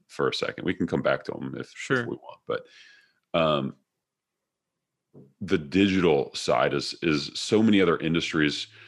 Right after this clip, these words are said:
Speaker 1: generate so many different types of funnels, so many types of leads through di-, through digital marketing.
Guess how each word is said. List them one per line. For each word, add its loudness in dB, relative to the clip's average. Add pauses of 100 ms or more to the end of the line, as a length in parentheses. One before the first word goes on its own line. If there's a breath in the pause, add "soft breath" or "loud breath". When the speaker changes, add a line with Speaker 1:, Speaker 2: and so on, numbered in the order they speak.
(360 loud breath)
Speaker 1:
generate 0
so -2
many 4
different -2
types -4
of -4
funnels, -4
so -4
many 2
types -4
of -10
leads -6 (760 loud breath)
through 0
di-, 0
through 0
digital 0
marketing. -2